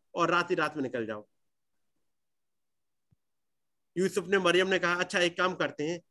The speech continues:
वो अपने पड़ोसी को भी बता दें कि by chance कभी कोई हमारी चिट्ठी आए, कोई मिलने वाला आए तो बता दे कि हम लोग मिस्र में चले जा रहे हैं।"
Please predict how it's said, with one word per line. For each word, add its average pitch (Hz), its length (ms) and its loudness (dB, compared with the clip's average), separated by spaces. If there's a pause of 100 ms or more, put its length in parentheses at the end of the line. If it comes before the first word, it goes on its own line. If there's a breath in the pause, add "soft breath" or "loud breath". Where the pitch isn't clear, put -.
(220)
वो 156 120 2
अपने 175 280 0
पड़ोसी 156 400 -2
को 185 100 -2
भी 185 60 2
बता 135 280 0
दें 170 200 -2
कि - 300 -10
by 151 220 2
chance 175 320 2
कभी 175 200 2
कोई 180 260 6
हमारी 156 260 2
चिट्ठी 185 420 -2
आए, 170 380 6
कोई 175 360 2
मिलने 165 320 2
वाला 175 360 4
आए 175 220 2
तो - 340 -8
बता 185 340 2
दे 226 240 4
कि - 280 -6
हम 214 120 2
लोग 233 140 2
मिस्र 220 240 0
में 240 100 2
चले 190 240 2
जा 170 160 4
रहे 160 140 0
हैं।" 151 200 -6